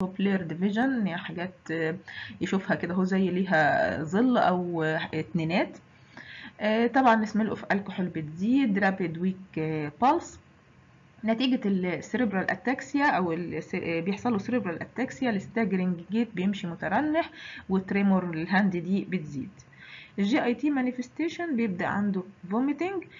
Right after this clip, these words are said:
وبيبقى فيه هاي كاف، هاي كاف اللي هي الزغطة ديت نتيجة السادن كونتراكشن اوف ذا diaphragm. دي الستيج التانية اللي هي الستيج اوف انيبريشن.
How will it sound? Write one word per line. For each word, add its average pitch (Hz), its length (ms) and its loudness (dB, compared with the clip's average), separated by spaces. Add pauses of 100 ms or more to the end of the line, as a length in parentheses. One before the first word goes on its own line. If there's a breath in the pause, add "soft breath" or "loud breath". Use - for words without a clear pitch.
(200 loud breath)
وبيبقى 226 560 2
فيه 220 240 -2
هاي 220 200 2
كاف، 220 380 -2
هاي 208 100 -2
كاف 226 240 -4
اللي 190 200 0
هي 208 60 0
الزغطة 190 640 -4
ديت 311 380 -2
نتيجة 196 640 -4
السادن 196 420 -2
كونتراكشن 175 720 -8
اوف 165 220 -10
ذا 160 380 -4 (200)
diaphragm. 180 460 -2 (800 loud breath)
دي 247 140 4
الستيج 233 380 2
التانية 262 460 0
اللي 190 120 0
هي 208 160 2
الستيج 185 680 0
اوف 180 160 -4 (180)
انيبريشن. - 640 -2